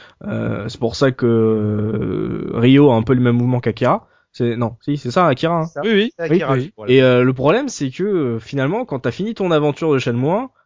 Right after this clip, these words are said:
Speaker 1: bah, les combats, ils sont un peu passés au second plan par rapport à tout le reste, quoi. C'est un peu dommage. Parce que le système en lui-même est complet, hein, euh, l'apprentissage et tout. Mais, euh, en fait, euh, le reste de l'aventure a primé sur, euh, le ressenti, je trouve.
Speaker 2: En fait,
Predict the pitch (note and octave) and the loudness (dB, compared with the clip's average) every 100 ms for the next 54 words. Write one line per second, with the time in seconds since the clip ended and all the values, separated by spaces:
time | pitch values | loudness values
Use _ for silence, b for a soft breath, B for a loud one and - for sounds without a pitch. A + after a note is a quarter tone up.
0 | _ - C#3 F3 D#3+ D3 C#3+ A#3+ D4 D#3+ | _ -6 -2 -2 0 0 2 2 0 -4
1 | C3 A#2+ A3 A#3 F#3 D#3+ A#3 F3+ - E3+ | -4 -4 -4 -4 -4 -2 -4 -4 -2 -2
2 | E3+ D#3 A3 G#3 E3 - G3 C3+ D3+ D#3 | 0 0 -2 0 -2 0 -2 0 0 0
3 | B3 B3 - C3 B2+ A#2+ F#3 F#3 C4 A#3 | -2 -4 -2 -2 -2 -4 -2 -2 0 -2
4 | A#2+ b b B2+ - D#3+ D3 - D#3 - | -4 b b 0 4 6 6 2 -4 0
5 | G#3+ C#3+ C#3+ D#3 A#3+ A3+ D3 F3 B3+ D4 | 2 2 2 2 2 0 -4 -4 -2 0
6 | A#3+ G#3+ F3+ C#3+ C3 B B B B2 A#2 | 0 0 2 2 0 B B B -2 0
7 | C3 B2+ C#3 D3+ D3+ C3 B2 C4 D4 B | -4 -2 -4 2 2 2 -2 -2 -4 B
8 | - C#3 A#3+ C#4+ B3+ G#3 G3 F#3 E3+ D#3 | -10 -2 0 2 2 2 0 -2 -2 -2
9 | C#3 B2 B2 A3+ A3+ C3+ B2+ B2 B2 A#2+ | -2 -4 -2 -4 -2 -2 0 0 0 0
10 | D#3+ A3+ E3 D#3 C#3+ C#3 - - A#2 - | 0 0 2 2 2 -4 -4 -4 -4 -2
11 | E3+ G3 G3+ - D3 C3 B2+ B2+ B2 B2 | -2 0 -4 -8 -4 -2 0 0 -2 -2
12 | B2+ - - D#3+ D3 - A#2+ G#2+ - | -2 -4 -2 -2 -2 -4 -6 -6 -12